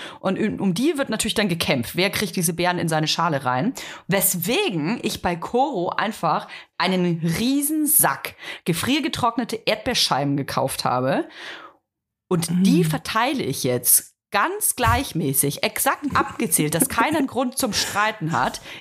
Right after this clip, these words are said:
Speaker 1: in die Müslischalen. Und das ist herrlich, weil man hat eine große Packung, man hat wenig Müll und man hat köstliche Erdbeerscheiben, die nicht nur übrigens im Müsli geil sind, sondern auch zum Beispiel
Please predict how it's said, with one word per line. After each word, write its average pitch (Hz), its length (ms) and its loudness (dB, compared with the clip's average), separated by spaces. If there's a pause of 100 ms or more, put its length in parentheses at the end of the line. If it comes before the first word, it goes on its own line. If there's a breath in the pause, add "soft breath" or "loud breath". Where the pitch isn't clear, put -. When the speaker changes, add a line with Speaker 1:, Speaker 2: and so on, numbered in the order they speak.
Speaker 1:
in 269 180 0
die 269 140 0
Müslischalen. 139 800 0
Und 185 160 2
das 202 140 2
ist - 140 -4
herrlich, 214 440 -2
weil 196 520 -2 (200 loud breath)
man 180 100 2
hat - 80 2
eine 165 100 2
große 220 380 0
Packung, 240 460 0
man 175 100 2
hat 160 160 -2
wenig 220 480 0
Müll 202 460 2 (200 loud breath)
und 190 120 -2
man 175 120 2
hat 170 300 -2
köstliche - 880 2
Erdbeerscheiben, 156 800 2 (220 loud breath)
die 208 80 2
nicht 254 180 0
nur 247 80 0
übrigens 202 400 0
im 165 220 4
Müsli 240 340 2
geil 139 320 2
sind, 170 320 2 (240 loud breath)
sondern 196 400 0
auch 185 300 0
zum 165 200 -4
Beispiel 160 800 0